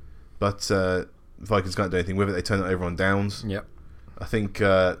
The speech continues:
Speaker 1: Solomon Thomas and Nick Bosa sacked Cousins on back-to-back plays to make it just too long, really, to, to overcome. And that was the game.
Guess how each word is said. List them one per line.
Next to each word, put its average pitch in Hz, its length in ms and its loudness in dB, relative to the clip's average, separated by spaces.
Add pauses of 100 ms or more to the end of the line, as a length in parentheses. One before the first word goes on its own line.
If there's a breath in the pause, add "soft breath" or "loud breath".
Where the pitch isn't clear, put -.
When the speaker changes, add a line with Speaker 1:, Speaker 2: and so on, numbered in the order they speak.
Speaker 1:
Solomon 117 380 2
Thomas 104 300 0
and 104 100 0
Nick 95 140 -6
Bosa 98 320 2
sacked - 560 -2 (460)
Cousins 98 320 2
on 92 100 0
back-to-back 92 480 0
plays 90 300 0
to 95 80 -6
make 87 200 -4
it 73 40 -8
just 80 180 -10
too 90 160 -4
long, 87 220 -2
really, 82 220 -4
to, 85 240 -4 (500 soft breath)
to 98 160 4
overcome. 90 500 0 (640 soft breath)
And 120 100 0
that 135 100 4
was 135 120 0
the 131 100 2
game. 156 300 -4